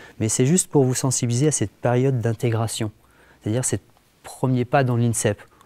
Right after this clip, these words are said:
où d'un seul coup, quelqu'un qui était brillant scolairement, bah, va se sentir incapable de faire son truc, alors qu'il en avait l'idée au départ. Voilà. Donc,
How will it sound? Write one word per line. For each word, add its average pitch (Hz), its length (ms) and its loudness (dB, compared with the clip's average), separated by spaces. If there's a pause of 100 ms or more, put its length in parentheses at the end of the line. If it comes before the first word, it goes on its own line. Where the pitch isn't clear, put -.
(140)
où 117 80 0
d'un 123 120 2
seul 117 160 -6
coup, 208 140 0
quelqu'un 135 280 2
qui 113 60 2
était 113 180 0
brillant 120 420 4
scolairement, 113 580 0 (340)
bah, 113 100 2
va 120 100 2
se - 80 0
sentir 135 360 0
incapable 127 420 -2
de 113 80 -2
faire 117 200 -6
son - 140 -10
truc, - 340 -12 (400)
alors 139 220 -2
qu'il 123 160 -2
en 120 80 2
avait 120 180 2
l'idée 120 240 2
au 135 80 6
départ. 113 380 0 (720)
Voilà. 95 160 -12 (340)
Donc, 101 180 -2